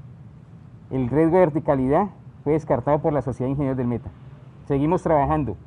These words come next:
Despacho arroba contralormeta punto gov punto co, carlos punto lópez arroba contralormeta punto gov punto co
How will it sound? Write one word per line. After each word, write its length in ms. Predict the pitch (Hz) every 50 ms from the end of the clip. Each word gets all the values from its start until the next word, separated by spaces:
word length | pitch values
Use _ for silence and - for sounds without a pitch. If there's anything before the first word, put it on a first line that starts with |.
| - - - - - - - - - - - - - - -
Despacho 540 | - 135 127 - - 196 185 175 185 - 202
arroba 280 | 190 175 180 185 190 180
contralormeta 580 | - 180 151 156 185 139 135 151 151 151 170
punto 260 | 151 - 147 123 135
gov 100 | 127 127
punto 240 | 135 151 151 151 156
co, 220 | - - 196 208 202 - - - - - - - - - -
carlos 300 | - 170 160 170 180 -
punto 280 | - - 185 160 - 175
lópez 300 | 175 165 156 180 165 170
arroba 280 | 143 123 131 147 160
contralormeta 580 | 160 - 160 143 127 127 127 123 127 139 - 160
punto 260 | 143 156 131 - 123
gov 120 | 120 131
punto 260 | 127 165 165 151 165 147
co 180 | 170 190 196